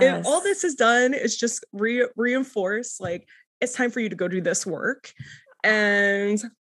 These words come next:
Speaker 1: you know, and I was still, like, a little, like, "Okay, but what does that look like with my fermentation
Speaker 2: Right.
Speaker 1: company and this and that?" And, like,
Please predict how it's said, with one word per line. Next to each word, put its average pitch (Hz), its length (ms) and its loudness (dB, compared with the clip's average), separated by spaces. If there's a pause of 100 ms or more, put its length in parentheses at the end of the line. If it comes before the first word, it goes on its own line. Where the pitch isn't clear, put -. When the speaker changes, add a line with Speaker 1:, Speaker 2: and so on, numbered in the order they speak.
(140)
Speaker 1:
you 226 120 4
know, 202 400 2
and 226 160 0
I 208 100 2
was 233 160 -2
still, 277 340 -6
like, 240 200 -2
a 247 40 -4
little, 240 280 2
like, 240 320 -4 (680)
"Okay, 214 400 -10
but 208 160 -8
what 208 160 -4
does 262 100 -4
that 240 220 -2
look 262 220 0
like 240 280 -2
with 226 120 -8
my 165 80 -10
fermentation 370 600 4
Speaker 2:
Right. - 60 -14
Speaker 1:
company 277 360 0
and 170 200 -4
this 277 320 6
and 196 240 -2
that?" 254 340 2
And, 247 80 -2
like, 240 160 0